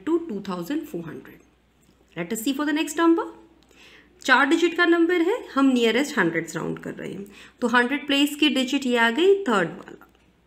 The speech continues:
ओके। इसे हम मार्क कर लिया। क्यों मार्क किया हमने इसको? ताकि हमें पता चले कि हमको फ़ाइव as it is कॉपी करना है या इसको प्लस वन करना है।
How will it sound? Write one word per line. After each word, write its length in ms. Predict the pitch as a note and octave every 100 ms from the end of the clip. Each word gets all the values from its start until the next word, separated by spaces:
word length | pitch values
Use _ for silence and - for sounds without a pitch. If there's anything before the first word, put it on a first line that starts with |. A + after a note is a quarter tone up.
| _ _ _ _ _ -
ओके। 200 | F#3+ G4+ - - - _ -
इसे 180 | B3+ G#4+
हम 200 | G#4+ C4+
मार्क 280 | F3 F3 -
कर 160 | E3 D#3+
लिया। 200 | D#3+ E3 -
क्यों 140 | C#4
मार्क 260 | D4+ E4+ E4+
किया 160 | E4+
हमने 240 | E4+ E4+ F4+
इसको? 260 | F4+ - C#5 - - -
ताकि 240 | B3 B3+ F#4+
हमें 200 | G4 G#4
पता 240 | B3 G#3
चले 300 | G#3 A3+ C4+
कि 120 | D#4 G4+
हमको 320 | D#4+ C#4+ G4
फ़ाइव 320 | - E4+ B3
as 200 | G#3 E3+
it 120 | G3 G3+
is 120 | G#3
कॉपी 280 | A#3 A3+ B3+
करना 260 | C4 B3+
है 140 | D#4+ E4+
या 80 | C#4
इसको 240 | A#3+ - E4
प्लस 280 | A#3 A3
वन 180 | F3 E3+ -
करना 280 | D#3+ -
है। 80 | -